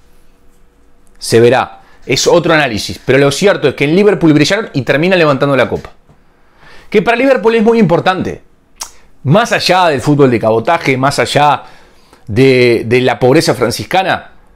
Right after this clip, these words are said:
para un equipo chico, para un equipo menor, para un equipo que no es ni Nacional ni Peñarol, ser campeón uruguayo es lo máximo.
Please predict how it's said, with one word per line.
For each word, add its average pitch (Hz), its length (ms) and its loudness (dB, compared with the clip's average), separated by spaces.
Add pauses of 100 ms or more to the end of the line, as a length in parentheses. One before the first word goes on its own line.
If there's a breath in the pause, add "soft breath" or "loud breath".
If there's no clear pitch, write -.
(140)
para - 160 -4
un 208 60 0
equipo 175 320 2
chico, 147 360 0
para 131 120 0
un 143 80 0
equipo 143 260 0
menor, 151 300 2
para 123 120 0
un 143 60 -2
equipo 135 340 0
que 117 140 -2
no 143 180 2
es 156 200 0
ni 135 80 2
Nacional 127 300 -2
ni 131 40 -2
Peñarol, 123 380 0
ser 170 260 -2
campeón 151 220 -2
uruguayo 147 360 2
es 151 60 2
lo 127 80 2
máximo. 110 560 -4